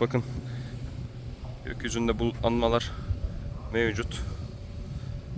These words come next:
Yakın bir zamanda yağış olur da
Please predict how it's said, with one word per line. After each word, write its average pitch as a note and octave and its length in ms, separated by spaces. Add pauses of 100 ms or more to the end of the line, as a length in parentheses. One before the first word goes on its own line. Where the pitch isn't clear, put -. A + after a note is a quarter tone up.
(720)
Yakın A#2+ 320
bir A2+ 40
zamanda G#2 500
yağış A2 400
olur A2+ 400
da A#2 140